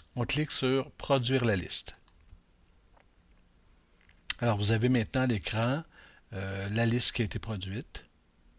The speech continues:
avec les informations qu'on a demandées. Pour imprimer,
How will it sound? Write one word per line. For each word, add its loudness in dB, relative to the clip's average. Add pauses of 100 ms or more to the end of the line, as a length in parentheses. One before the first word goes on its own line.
(560)
avec 0
les 2
informations -2
qu'on -6
a -4
demandées. -8 (2000)
Pour 2
imprimer, 4